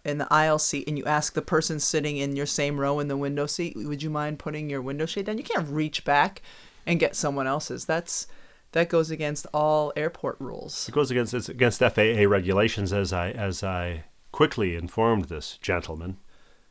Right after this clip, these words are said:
Speaker 1: This is a different gentleman than the one who was drinking Baileys at early in the morning.
Speaker 2: Right, this gentleman, I believe, was drinking vodka and tonic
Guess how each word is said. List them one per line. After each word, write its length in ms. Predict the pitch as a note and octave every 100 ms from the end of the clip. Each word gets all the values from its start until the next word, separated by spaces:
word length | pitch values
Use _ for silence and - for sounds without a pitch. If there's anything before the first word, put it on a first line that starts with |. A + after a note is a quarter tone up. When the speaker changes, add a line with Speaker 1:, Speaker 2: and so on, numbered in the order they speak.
| -
Speaker 1:
This 100 | F3
is 60 | E3+
a 80 | E3+
different 380 | F3+ F3+ D#3 C#3
gentleman 460 | C#3 C3+ C#3 C3+
than 120 | C3
the 80 | C3+
one 200 | C3+ C3
who 80 | C3+
was 120 | B2
drinking 380 | - C3 B2 B2+
Baileys 480 | B2+ A#2+ A#2+ C3 -
at 180 | - - -
early 240 | C#3 B2
in 100 | B2
the 80 | A2+
morning. 300 | A2 A2+ G#2+
Speaker 2:
Right, 100 | F#2+
this 160 | G2 G2
gentleman, 380 | - F#2+ F#2 F2
I 60 |
believe, 340 | E2 F2+ G2 F2+
was 120 | F2
drinking 540 | - F#2 E2+ F2+ F2 - _
vodka 340 | - F2+ - F#2+
and 160 | F2
tonic 400 | - F#2+ G#2 A2